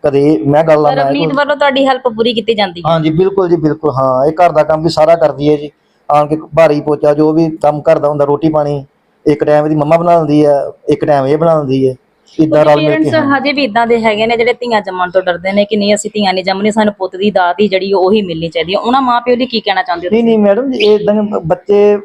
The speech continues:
Speaker 1: ਬਰਾਬਰ ਸਮਝਣੇ ਚਾਹੀਏ, ਜਿਹਨੂੰ ਵੀ, ਜਿਹੜੇ ਵੀ ਬੱਚੇ ਹੋਣ, ਕੁੜੀਆਂ ਹੋਣ, ਧੀਆਂ ਹੋਣ।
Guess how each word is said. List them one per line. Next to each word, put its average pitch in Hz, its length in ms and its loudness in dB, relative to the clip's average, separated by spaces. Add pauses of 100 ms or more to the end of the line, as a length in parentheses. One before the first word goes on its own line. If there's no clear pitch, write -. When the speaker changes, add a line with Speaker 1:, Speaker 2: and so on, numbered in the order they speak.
(360)
Speaker 1:
ਬਰਾਬਰ 180 320 2
ਸਮਝਣੇ 175 300 -2
ਚਾਹੀਏ, 143 380 0 (160)
ਜਿਹਨੂੰ 156 240 0
ਵੀ, 175 60 -2
ਜਿਹੜੇ 170 220 2
ਵੀ 190 60 4
ਬੱਚੇ 175 280 0
ਹੋਣ, 165 120 0
ਕੁੜੀਆਂ 165 360 0
ਹੋਣ, 151 220 -2
ਧੀਆਂ 160 380 0
ਹੋਣ। 156 180 0